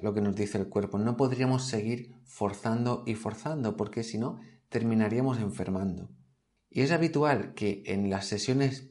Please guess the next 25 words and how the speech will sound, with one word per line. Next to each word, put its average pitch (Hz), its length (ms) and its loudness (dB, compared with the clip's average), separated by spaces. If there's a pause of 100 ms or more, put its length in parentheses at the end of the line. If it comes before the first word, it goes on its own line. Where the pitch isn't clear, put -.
(100)
previas 120 520 10
a 113 60 4
las 107 140 2
vacaciones 101 720 0 (440)
aparezcan 139 1000 0 (160)
recuerdos 120 920 6 (480)
de 104 160 4
las 104 140 8
vacaciones 113 420 4
de 117 60 6
la 101 100 4
infancia, 101 640 2 (240)
recuerdos 110 560 2
agradables 95 720 4 (500)
de 110 360 4
esos 113 220 4
meses 110 720 4 (320)
en 104 140 0
los 101 140 2
que 104 460 2
no 107 160 2
existía, 107 920 0
mm, 101 880 0
ninguna 110 560 4
obligación, 110 800 2